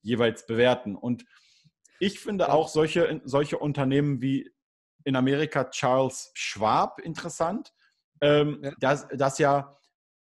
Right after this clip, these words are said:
Speaker 1: jetzt nicht auf dieser breiten Front wie, ähm, wie, äh, BlackRock die E T Fs veröffentlicht und die Indizes, die zwar auch Vermögensverwaltung machen, die aber ja noch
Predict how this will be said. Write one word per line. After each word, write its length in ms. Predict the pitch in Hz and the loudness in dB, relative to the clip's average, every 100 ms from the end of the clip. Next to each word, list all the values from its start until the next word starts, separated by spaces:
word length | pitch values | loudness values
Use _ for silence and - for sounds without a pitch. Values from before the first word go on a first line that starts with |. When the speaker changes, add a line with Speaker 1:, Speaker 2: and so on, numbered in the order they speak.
| - - - | -20 -18 -6
Speaker 1:
jetzt 380 | 139 139 143 | 0 0 0
nicht 280 | 147 202 - | -2 -2 0
auf 180 | 156 - | -2 -2
dieser 240 | 151 139 | -2 -2
breiten 560 | 110 113 123 170 175 160 | -2 -4 -2 -2 -4 -10
Front 560 | - - 139 160 - - _ _ | -12 -4 -4 -4 -8 -20 _ _
wie, 360 | 104 120 147 151 | -12 -6 -2 -2
ähm, 560 | - 131 131 123 120 - _ | -2 -2 0 0 -4 -12 _
wie, 500 | 104 104 139 135 131 | -12 -4 0 2 0
äh, 160 | - 113 | -4 -6
BlackRock 640 | 98 131 - 147 131 - _ _ _ _ | -2 -2 0 -2 -2 -6 _ _ _ _
die 180 | 123 131 | -8 -8
E 60 | |
T 180 | 127 127 | -6 -4
Fs 460 | 151 220 - - _ _ _ 107 | 0 -2 -4 -16 _ _ _ -10
veröffentlicht 680 | - 120 127 135 135 123 | -4 -4 -4 -6 -6 -6
und 120 | 123 127 | -10 -8
die 120 | 135 | -6
Indizes, 580 | 214 180 - 156 170 - _ _ 143 | -6 -6 -4 -6 -6 -14 _ _ -10
die 100 | 143 | -6
zwar 220 | 147 107 | -4 -2
auch 160 | 170 | -2
Vermögensverwaltung 720 | - 139 151 214 220 175 175 175 | -2 0 0 0 -4 -4 -4 -4
machen, 280 | 175 175 - | -6 -6 -12
die 300 | 139 110 190 | -12 -6 -2
aber 200 | 185 180 | 0 2
ja 120 | 170 | 2
noch 380 | 160 170 - - | 0 -2 -4 -18